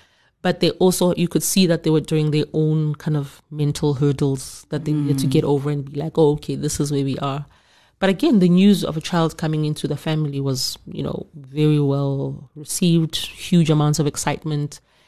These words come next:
Speaker 1: and huge amounts of love. Huge
Speaker 2: That's
Speaker 1: amounts
Speaker 2: important.
Speaker 1: of love. We were completely enveloped by the love. We were just,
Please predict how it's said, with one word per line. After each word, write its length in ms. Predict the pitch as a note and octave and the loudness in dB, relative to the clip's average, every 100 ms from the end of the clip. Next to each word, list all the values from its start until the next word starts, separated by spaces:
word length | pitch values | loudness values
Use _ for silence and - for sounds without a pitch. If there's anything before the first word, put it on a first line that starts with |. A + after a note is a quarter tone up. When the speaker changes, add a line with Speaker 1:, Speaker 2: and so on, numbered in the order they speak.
| _ | _
Speaker 1:
and 120 | E3+ C#3+ | -6 -4
huge 260 | E3 F3 | 0 0
amounts 300 | D#3 C#3+ C#3 | 0 -2 -4
of 80 | C#3+ | -6
love. 280 | C3+ C#3 - _ _ _ _ _ _ _ | -8 -10 -14 _ _ _ _ _ _ _
Huge 340 | - F3 E3 | 0 2 4
Speaker 2:
That's 40 | |
Speaker 1:
amounts 240 | D#3+ C#3+ D3 | 2 0 -2
Speaker 2:
important. 380 | C3 C#3 C#3+ C#3+ | -4 -4 -4 -6
Speaker 1:
of 40 | |
love. 60 | D3+ | -10
We 20 | |
were 140 | D3+ D3 | -4 -4
completely 720 | - D#3 - - E3+ D3 D3+ | 0 -2 -2 0 0 2 0
enveloped 520 | D3+ D3+ C#3+ C#3+ C#3 | 2 2 2 2 0
by 160 | C#3+ C#3+ | -4 -6
the 100 | D3+ | -6
love. 300 | D3 C#3 - | -8 -12 -12
We 140 | D3+ | -12
were 80 | C#3 | -12
just, 360 | - D3+ - | -2 -2 -2